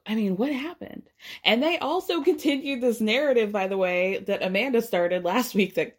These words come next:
or last year, rather, that got Lindsay really pissed off about her being, like, the worst, uh, or the least friendly cast member to, you know, people in the wild. Um, like, that Lindsay is rude. Uh, Maya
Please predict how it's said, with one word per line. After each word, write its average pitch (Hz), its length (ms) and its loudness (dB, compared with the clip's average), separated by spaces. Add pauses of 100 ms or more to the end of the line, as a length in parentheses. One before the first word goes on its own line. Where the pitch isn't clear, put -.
or 170 260 4
last 196 260 -4
year, 196 240 2
rather, 156 340 2
that 156 120 0
got 156 340 -4
Lindsay 180 320 -4
really 202 240 2
pissed 185 240 -2
off 160 220 -4 (300)
about 175 220 -2
her 196 180 0
being, 175 440 -2
like, 151 340 -2
the 160 100 4
worst, 160 760 0
uh, 139 320 -8
or - 80 0
the 165 100 4
least 180 360 -2
friendly 165 480 0
cast 156 320 -4
member 175 260 0
to, 156 320 0 (180)
you 135 200 -12
know, 127 160 -10
people 160 280 0
in 156 60 0
the 143 80 -4
wild. 156 500 -2 (440)
Um, 165 500 -4 (960)
like, 160 340 4
that 165 140 2
Lindsay 175 300 0
is 147 120 -4
rude. 156 360 -2 (400)
Uh, 147 320 0 (400)
Maya 202 560 0